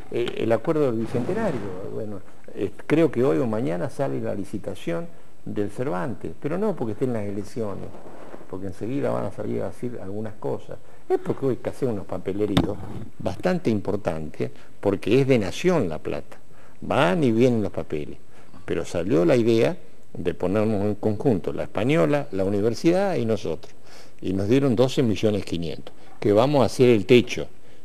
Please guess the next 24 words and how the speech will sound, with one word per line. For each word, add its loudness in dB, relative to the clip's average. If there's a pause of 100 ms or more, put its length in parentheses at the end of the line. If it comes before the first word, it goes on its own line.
pero 2
es 0
algo 6
histórico. 4 (680)
Y -2
de 4
a 2
poco 2
se 2
va 2
a 6
ir 4
arreglando, 0 (400)
¿viste? -2 (420)
O 0
sea, 2
le-, -2
la 4
votación, 4
que 0
puede 6
tener 4
algún 4
error, 4